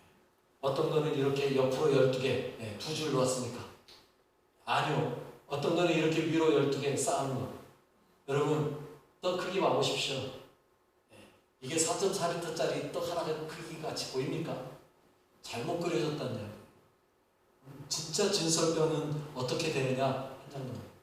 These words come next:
이게 맞아요.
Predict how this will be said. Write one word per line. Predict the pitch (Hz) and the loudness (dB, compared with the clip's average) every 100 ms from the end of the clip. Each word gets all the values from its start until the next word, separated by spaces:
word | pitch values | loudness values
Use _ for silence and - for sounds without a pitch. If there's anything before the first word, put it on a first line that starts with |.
| _ _ _ _ _ _ _ _ _ _ _ _ _ - - - - | _ _ _ _ _ _ _ _ _ _ _ _ _ -18 -18 -18 -12
이게 | 135 151 151 | -6 -2 -2
맞아요. | - - | -2 -4